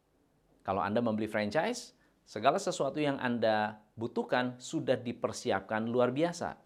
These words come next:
Yang ketiga, sangat mudah dioperasikan.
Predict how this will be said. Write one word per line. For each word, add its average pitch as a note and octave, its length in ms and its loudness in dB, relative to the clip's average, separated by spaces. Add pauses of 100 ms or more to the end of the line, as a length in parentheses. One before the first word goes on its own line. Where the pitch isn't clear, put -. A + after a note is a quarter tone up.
(440)
Yang G3 360 4
ketiga, F3 520 0
sangat G3+ 720 -8
mudah F3+ 560 0
dioperasikan. D3 1120 -4